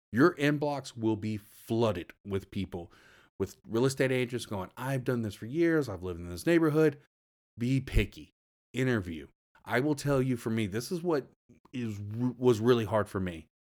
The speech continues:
I was in Louisiana, and our real estate agent was our eyes and ears. She did everything. Like, so there was things that I tangibly did not see until inspection,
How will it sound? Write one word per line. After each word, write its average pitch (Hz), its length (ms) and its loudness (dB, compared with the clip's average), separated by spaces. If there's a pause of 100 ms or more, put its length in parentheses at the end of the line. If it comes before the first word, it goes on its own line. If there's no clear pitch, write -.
(360)
I 123 100 0
was 156 160 4
in 160 160 2
Louisiana, 120 680 -2
and 104 120 -6
our 113 140 2
real 110 180 0
estate 101 260 -6
agent 101 360 -6 (340)
was 123 140 4
our 123 100 4
eyes 123 300 2
and 127 100 2
ears. - 420 -6 (140)
She 139 540 -4
did 139 240 0
everything. 139 540 2
Like, 90 220 -12 (120)
so 120 460 6 (420)
there 120 140 4
was 123 160 0
things 131 320 0
that 120 240 2
I 107 140 -6
tangibly 139 800 4
did 127 260 -2
not 131 240 -4
see 147 340 -2
until 110 320 -2
inspection, 98 800 -4